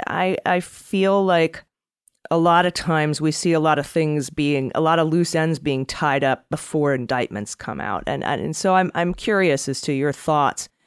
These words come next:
on the timing here, or did it just take two years, or did they hurry up to finish before these indictments came out? I, I, it's probably just two independent investigations that just happened to be ending around the same time.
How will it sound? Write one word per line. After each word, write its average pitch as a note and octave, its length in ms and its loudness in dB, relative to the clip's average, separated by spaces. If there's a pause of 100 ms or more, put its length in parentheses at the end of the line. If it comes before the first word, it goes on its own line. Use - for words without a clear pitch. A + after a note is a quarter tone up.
(380)
on G3 120 4
the G#3 60 2
timing B3+ 340 2
here, E3 120 4
or E3 140 4
did F#3 160 0
it D3 120 0
just E3 300 0
take F3+ 320 -2
two F#3+ 160 2
years, F3+ 480 2
or D#3 240 2 (380)
did D#3 100 0
they D#3 140 2
hurry F3+ 260 4
up E3 140 2
to F3 100 -2
finish F#3 380 0
before D#3+ 340 0
these D#3 380 2
indictments D#3 480 0
came F3+ 180 0
out? F3+ 160 4
I, E3 140 2
I, - 120 2 (200)
it's - 100 -14
probably F3 340 4
just - 300 -6
two D3+ 180 0
independent C#3+ 480 0
investigations C3+ 800 -2
that C3+ 140 -6
just - 180 -6
happened C#3+ 280 -4
to C3 40 -2
be B2+ 160 0
ending B2+ 400 -4
around C3 240 -2
the B2 60 -4
same C3 240 -4
time. C3 400 -4